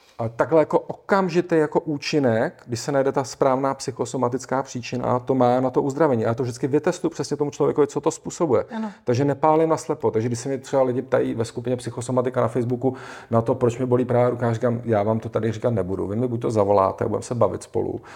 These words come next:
Speaker 1: anebo prostě jako bohužel já nebudu házet, jako, jako pálit tyhle ty slepý rady, protože prostě to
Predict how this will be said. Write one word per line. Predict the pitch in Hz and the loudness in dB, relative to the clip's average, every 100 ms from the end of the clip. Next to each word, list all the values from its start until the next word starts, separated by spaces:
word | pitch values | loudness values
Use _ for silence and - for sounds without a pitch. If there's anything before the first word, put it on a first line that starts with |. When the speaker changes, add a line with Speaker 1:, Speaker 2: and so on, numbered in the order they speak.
| - - - | -18 -6 -2
Speaker 1:
anebo | 135 151 151 | 0 2 2
prostě | 151 135 - | 2 -4 -2
jako | 131 139 | -2 -2
bohužel | 123 117 117 123 | 0 2 2 4
já | 113 | 4
nebudu | 113 120 120 113 | 6 4 4 4
házet, | 104 101 98 95 | 2 -2 -4 -6
jako, | 101 107 - _ _ | -6 -6 -8 _ _
jako | - - 113 | -16 -14 -2
pálit | 110 107 110 - | 4 4 2 -6
tyhle | 107 107 | -6 -4
ty | 113 104 104 82 - | -2 -4 -6 -10 -10
slepý | - 104 113 107 | -4 -2 0 0
rady, | 104 104 | 2 0
protože | - 110 110 | -2 -4 -4
prostě | 110 - 120 | -4 -6 -4
to | 113 | -2